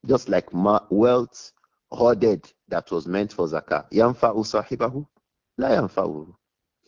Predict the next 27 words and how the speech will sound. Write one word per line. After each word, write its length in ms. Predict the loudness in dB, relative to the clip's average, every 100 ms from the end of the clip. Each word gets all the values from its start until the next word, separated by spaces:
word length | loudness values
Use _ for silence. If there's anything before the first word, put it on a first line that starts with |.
| _
So 100 | 0
this 220 | 0 4
was 260 | 4 4 4
what 200 | 0 0
this 300 | -4 -4 -4
hadith 420 | -4 -4 -2 -4
is 100 | -8
saying. 180 | -8 -6
ولا 340 | -4 -2 0 0
ينفع 580 | -2 -4 -6 -6 -6 -4
ذا 100 | -2
الجد 640 | -2 -4 -4 -4 -6 -6 -8 -20 _ _ _ _ -20 -6
منه 600 | 2 2 4 4 6 4 0 -20 _ _ _ 2
الجد. 880 | 6 6 6 4 4 0 0 0 -4 _ _ _ _
In 100 | -6
the 80 | -6
sight 380 | 0 2 2 0
of 160 | -2 -2
Allah, 380 | -2 0 0 -2
your 180 | -4 -6
wealth, 520 | -2 0 0 -4 -12 _ _
your 240 | -4 0 0
office, 540 | 0 -4 -4 -10 -10
your 180 | -2 -2
prominence, 840 | 0 0 2 0 0 -2 -6 -12
your, 160 | -4 -4 -2 -2
your 560 | 0 2 0 -2 -6